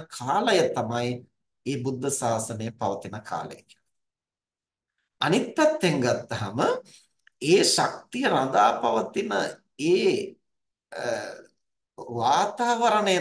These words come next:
තුල තමයි ඒ සසුනේහි නිවන් දකින්නට උත්සාහ කරන ශ්‍රාවකයින්ට අවශ්‍ය ශක්තිය ගොඩනගන්නට වාතාවරණය තියෙන්නේ.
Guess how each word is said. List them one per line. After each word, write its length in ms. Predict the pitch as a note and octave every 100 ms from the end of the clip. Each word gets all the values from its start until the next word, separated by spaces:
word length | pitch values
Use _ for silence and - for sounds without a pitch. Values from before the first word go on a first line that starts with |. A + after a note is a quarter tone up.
| -
තුල 180 | D3+ C#3+
තමයි 500 | - D#3+ D3+ G#2 A#2+ C4 - _ _ _ _ -
ඒ 200 | E3 E4+
සසුනේහි 680 | D4+ - B3+ C#4+ B3+ G3+ G3+
නිවන් 320 | F#3+ F3 F3 E3+
දකින්නට 520 | D#3+ D#3 D#3 D3 C#3+
උත්සාහ 500 | B2 B2 - F3+ E3+ E3+
කරන 220 | - C#3 C3
ශ්‍රාවකයින්ට 1040 | - C3 C#3+ A3 E3+ E3+ F3 C3+ B2 - C3 B2 - - - _ _
අවශ්‍ය 420 | - D3+ G3+ - F#3+
ශක්තිය 520 | - C3+ - F3+ F#3
ගොඩනගන්නට 920 | B2 A#2+ D#3 D#3+ D3 D3 C#3 C3+ D3 - A#2+ -
වාතාවරණය 960 | B2 D3 G3 A3+ G#3 F#3 D#3+ D3 C3+ A#2 A2
තියෙන්නේ. 280 | F#2+ D#2